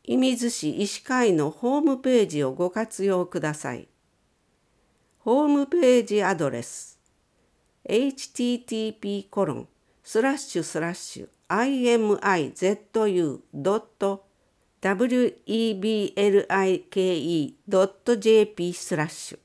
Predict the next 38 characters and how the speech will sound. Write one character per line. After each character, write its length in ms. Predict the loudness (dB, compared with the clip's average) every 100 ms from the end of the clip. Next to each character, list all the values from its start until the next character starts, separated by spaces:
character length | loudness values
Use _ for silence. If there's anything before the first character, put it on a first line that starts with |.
| _ _ _ _ _ _ _ _ _ _
市 220 | -10 -6
内 300 | 2 4 4
の 180 | 4 2
医 120 | 0 0
療 260 | 2 2
機 140 | -2 -6
関 320 | 0 2 4
の 120 | 2
地 200 | 0 -4
図 160 | 0 0
を 140 | 0
は 160 | -2 -6
じ 160 | -4
め、 220 | -6 -8 -12 _ _ _ _ _
当 240 | -4 -2 0
番 280 | 2 2 4
医 120 | 4
な 180 | 2 0
ど 140 | 0
が 160 | -2 -4
す 180 | -2
ぐ 140 | 2 2
わ 160 | 2
か 180 | -2 -4
る 160 | -2 0
よ 200 | 0 -2
う 20 |
構 220 | -4 -4 -4
成 280 | -2 -2
さ 180 | -2 -4
れ 100 | -6
て 180 | -6 -6
い 120 | -6
ま 160 | -6 -8
す。 320 | -14 -18 -20 _ _ _ _ _ _ _ _ _ _ _ _
射 60 | 2
水 320 | 4 2 -2
市 320 | -4 -6 -6